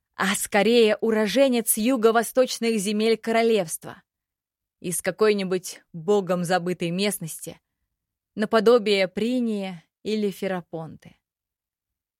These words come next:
Об этих землях Франц ведал крайне мало — только то, что они принадлежат королю лишь номинально, а на деле ассимилированы опаром.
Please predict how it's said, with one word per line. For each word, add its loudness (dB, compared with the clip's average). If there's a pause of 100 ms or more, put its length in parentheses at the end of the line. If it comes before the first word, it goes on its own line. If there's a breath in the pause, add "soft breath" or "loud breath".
(280)
Об 2
этих 2
землях 0
Франц 0
ведал 2
крайне 2
мало — -2 (520)
только 0
то, 4
что -2
они 2
принадлежат -2
королю 0 (260)
лишь -2
номинально, 0 (500)
а -10
на -2
деле -2 (300)
ассимилированы 2
опаром. -8